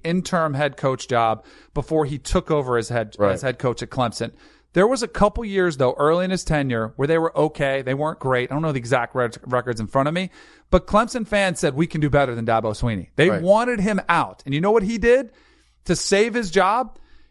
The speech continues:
Speaker 1: He made changes at coordinators. He brought in Brent Venables, and he brought in Chad Morris,
Speaker 2: Okay.
Speaker 1: and the rest is history. Those dudes took over.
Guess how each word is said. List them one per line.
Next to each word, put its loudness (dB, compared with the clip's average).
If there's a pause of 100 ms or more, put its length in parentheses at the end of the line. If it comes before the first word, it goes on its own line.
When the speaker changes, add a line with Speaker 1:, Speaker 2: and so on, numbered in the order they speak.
Speaker 1:
He -2
made 2
changes -4
at 0
coordinators. 0
He -12
brought 4
in -4
Brent 0
Venables, 0 (320)
and 0
he -4
brought 2
in -4
Chad 0
Morris, 0 (100)
Speaker 2:
Okay. 2
Speaker 1:
and 0
the 2
rest 4
is -8
history. 0
Those 2
dudes -4
took 0
over. 2